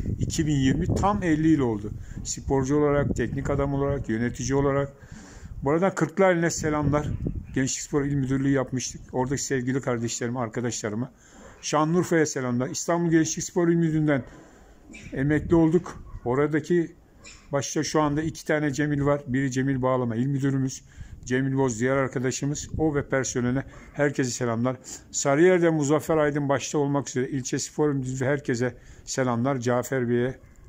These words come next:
ve diğer arkadaşlara. Sarıyer'de güreşin, Greco-Romen'de özellikle bir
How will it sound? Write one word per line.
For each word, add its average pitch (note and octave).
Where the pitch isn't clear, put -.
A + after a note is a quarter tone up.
ve A#2
diğer B2
arkadaşlara. A#2+
Sarıyer'de B2
güreşin, A#2
Greco-Romen'de A#2
özellikle A#2
bir B2+